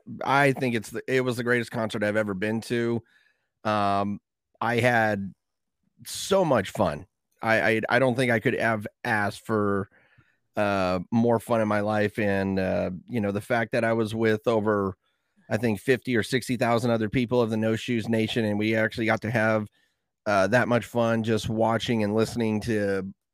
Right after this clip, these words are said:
you know, not just Kenny Chesney, but, uh, the other artists who were a part of that concert.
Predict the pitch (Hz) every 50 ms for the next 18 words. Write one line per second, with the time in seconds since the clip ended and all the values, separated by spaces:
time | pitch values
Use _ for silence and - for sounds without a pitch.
0 | _ - - 113 104 98 101 120 123 120 127 120 - - - 127 110 110 98 131
1 | 117 113 110 117 110 104 107 104 104 101 98 - 113 113 107 104 110 113 113 113
2 | 110 104 107 113 117 113 107 - - 113 107 101 98 98 95 - 117 110 110 110
3 | 107 92 - - 113 113 113 110 - 107 104 101 -